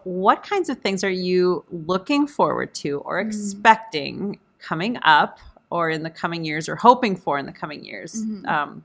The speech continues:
Speaker 1: are you hoping to see God move and grow you and
Speaker 2: Yeah.
Speaker 1: grow you and Jeremy together?
Speaker 2: Mm-hmm.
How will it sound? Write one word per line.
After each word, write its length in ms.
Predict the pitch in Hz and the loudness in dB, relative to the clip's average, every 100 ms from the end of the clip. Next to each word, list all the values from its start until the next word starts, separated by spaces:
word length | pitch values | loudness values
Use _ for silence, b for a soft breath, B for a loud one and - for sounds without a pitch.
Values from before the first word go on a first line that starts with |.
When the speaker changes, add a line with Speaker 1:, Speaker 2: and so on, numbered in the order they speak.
| - | -12
Speaker 1:
are 80 | 175 | -8
you 60 | |
hoping 240 | 175 160 160 | -6 -6 -10
to 40 | |
see 200 | 156 170 | -10 -6
God 240 | 151 151 | -2 -2
move 440 | 151 151 175 202 202 | -2 -4 -2 -4 -6
and 420 | - 147 139 139 - | -4 -4 -4 -12 -10
grow 240 | 160 151 | -2 0
you 560 | 160 185 190 190 196 202 - | 0 -2 0 0 0 -2 -4
and 220 | - 214 220 | -4 -4 -6
Speaker 2:
Yeah. 100 | 208 - _ | -8 -14 _
Speaker 1:
grow 140 | 156 | -6
you 160 | 143 143 | -6 -8
and 140 | 143 | -8
Jeremy 400 | 143 208 226 226 | -4 -2 0 -2
together? 580 | 214 208 202 202 202 208 | -2 0 2 2 0 -2
Speaker 2:
Mm-hmm. 200 | 220 214 | -8 -14